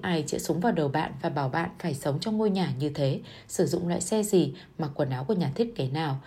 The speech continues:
hay ăn món gì. Bạn có quyền lựa chọn và quyết định lối sống của mình, đó là vấn đề ưu tiên. Người nghèo chọn hiện đại, người giàu chọn cân bằng. Suốt hai mươi lăm năm, cha mẹ vợ tôi làm chủ một cửa hàng tạp hóa nhỏ chuyên bán lẻ thuốc lá, kẹo, kem,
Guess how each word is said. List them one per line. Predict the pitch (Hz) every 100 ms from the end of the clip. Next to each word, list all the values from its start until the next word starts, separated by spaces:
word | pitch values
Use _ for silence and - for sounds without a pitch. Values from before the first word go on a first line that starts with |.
| -
hay | - 160 143
ăn | 143 143 131
món | 123
gì. | - 165 127 - - -
Bạn | 185 175
có | 151 190 -
quyền | 208 160
lựa | 151 -
chọn | - 156 - - - -
và |
quyết | 139 269 247
định | 233 139
lối | 143
sống | - 135 180
của | 226
mình, | 147 143 120 - -
đó | 143 165
là | 208
vấn | 151 127
đề | 131 180 -
ưu | 165 156
tiên. | 175 151 143 - - -
Người | 175
nghèo | 156 143
chọn | 160 175
hiện | - 160
đại, | 139 151 143 - - -
người | 175 147
giàu | 151 131
chọn | - 143 143 -
cân | 151 147
bằng. | 147 127 123 - - - -
Suốt | - 240
hai | 196 160
mươi | 160
lăm | 156 147
năm, | 147 143 143 - -
cha | 226
mẹ | 220 - 139
vợ | 170 -
tôi | 214 196
làm | 147
chủ | 135 170
một | 131 135
cửa | 143
hàng | 139 139 131
tạp | 135 -
hóa | 131
nhỏ | 139 202 135
chuyên | - 170 147
bán | 131 147
lẻ | 202 143 -
thuốc | 190 185
lá, | 139 131 226 - - -
kẹo, | 170 156 - - - -
kem, | 180 180